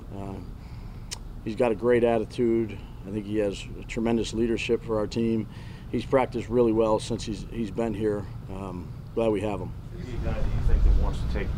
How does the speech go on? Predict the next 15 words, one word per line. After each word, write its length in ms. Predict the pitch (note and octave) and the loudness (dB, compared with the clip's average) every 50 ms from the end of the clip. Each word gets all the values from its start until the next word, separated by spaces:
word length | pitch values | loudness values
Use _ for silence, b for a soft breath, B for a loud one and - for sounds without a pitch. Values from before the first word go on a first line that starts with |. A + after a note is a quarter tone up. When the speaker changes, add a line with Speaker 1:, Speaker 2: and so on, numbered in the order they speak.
| - - - - - - | -2 -2 -4 -4 -4 -2
Speaker 2:
that 140 | G2+ F#2+ G2 | -2 -2 0
leadership 380 | G2+ G2+ F#2+ F2+ - - F#2+ - | 0 0 0 0 0 -2 -2 -2
mantle 360 | F#2 F#2 F#2+ F#2+ - G2+ F#2+ | 0 0 0 0 2 2 2
a 40 | F#2+ | 2
little 140 | G2 G2 | 0 0
bit, 140 | G2 G2+ F#2+ F#2 | 0 0 -2 0
having 280 | F#2+ F#2 F2 F2+ E2+ | -2 -2 0 0 0
been 140 | F#2 F#2+ F#2 | 0 0 0
here 140 | F#2+ G2 F#2 | 0 0 0
for 100 | - G2 | 0 0
a 40 | F#2 | 0
little 120 | F#2 F#2 | 0 0
bit? 180 | F#2+ G2+ G2 - - - - - - - - - | 0 0 0 -2 -4 -6 -8 -10 -12 -12 -10 -8
Speaker 1:
Um, 460 | A3 A3+ A#3 A#3 A3+ A3 A3 A3 F#3+ B B B B | -4 -2 -2 0 0 0 -2 -2 -4 B B B B
I 20 | B | B